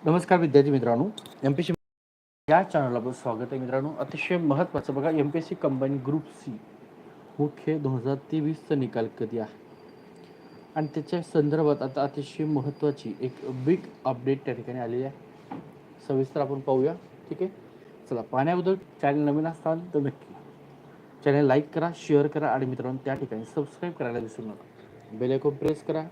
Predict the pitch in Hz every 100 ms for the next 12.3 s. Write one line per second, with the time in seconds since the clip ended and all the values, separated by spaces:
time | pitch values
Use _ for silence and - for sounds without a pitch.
0 | - - - 120 147 160 165 151 135 143
1 | 143 143 160 139 131 - 156 151 - 131
2 | 120 - 113 110 123 139 147 151 143 -
3 | 131 113 107 123 123 98 101 - - -
4 | - - - - 139 175 165 165 185 185
5 | 165 143 151 - 175 143 - - 127 180
6 | - - 127 113 127 143 110 - 131 -
7 | 143 139 - - - - - - - -
8 | 143 156 190 170 170 - 180 - 160 151
9 | 165 160 156 147 156 160 151 139 139 139
10 | 131 147 156 156 143 123 120 - - -
11 | - - - - - 127 139 139 - 135
12 | 127 117